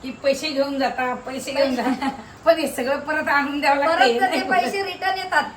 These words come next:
Speaker 1: कधी आम्ही
Speaker 2: आणि
Speaker 1: तुम्हाला
Speaker 2: सामान
Speaker 1: दहा
Speaker 2: मध्ये.
Speaker 1: हजाराचं घेऊन देतो, कधी चोवीस हजाराचं घेऊन देतो.
Speaker 2: खरं आहे ते.
Speaker 1: तुमच्या
Speaker 2: पैसा
Speaker 1: देतो आम्ही दोन हजार,
Speaker 2: हे बघा,
Speaker 1: तीन हजार.
Speaker 2: किराण्यातला पैसा नाही का तिकडे जातो आणि परत दुकानातच येतो.
Speaker 1: मग?
Speaker 2: किराण्याचा पैसा आपण डायरेक्ट घरी
Speaker 1: घरी.
Speaker 2: नेऊ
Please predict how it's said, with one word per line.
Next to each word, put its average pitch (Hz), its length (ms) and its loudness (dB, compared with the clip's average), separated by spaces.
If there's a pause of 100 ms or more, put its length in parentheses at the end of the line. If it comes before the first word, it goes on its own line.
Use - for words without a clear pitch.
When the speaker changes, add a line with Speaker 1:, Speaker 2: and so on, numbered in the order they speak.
(180)
Speaker 1:
कधी 277 200 -4
आम्ही 330 40 4
Speaker 2:
आणि 302 320 2
Speaker 1:
तुम्हाला 311 220 2
Speaker 2:
सामान 294 180 2
Speaker 1:
दहा 330 180 4
Speaker 2:
मध्ये. 262 120 0
Speaker 1:
हजाराचं 302 280 -2
घेऊन 262 280 -4
देतो, 254 420 -6 (360)
कधी 285 240 -4
चोवीस 330 320 -6
हजाराचं 302 440 -2
घेऊन 269 300 -6
देतो. 262 260 -4
Speaker 2:
खरं 269 260 0
आहे 320 140 0
ते. 226 240 -10 (120)
Speaker 1:
तुमच्या 311 180 -4
Speaker 2:
पैसा 349 260 2
Speaker 1:
देतो 370 120 4
आम्ही 349 200 4
दोन 381 240 2
हजार, 311 340 2
Speaker 2:
हे 254 80 -4
बघा, 311 100 0
Speaker 1:
तीन 311 100 2
हजार. 302 300 2 (760)
Speaker 2:
किराण्यातला 294 600 -4
पैसा 285 400 -8
नाही 294 200 -10
का 311 80 -6
तिकडे 311 420 -6
जातो 302 280 -4
आणि 330 200 -4
परत 311 260 -2
दुकानातच 330 640 -6
येतो. 269 380 -6 (120)
Speaker 1:
मग? 302 280 -6
Speaker 2:
किराण्याचा 285 540 -4
पैसा 311 360 -4
आपण 302 340 -6
डायरेक्ट 277 420 0
घरी 277 200 0
Speaker 1:
घरी. 277 80 -6
Speaker 2:
नेऊ 294 180 -8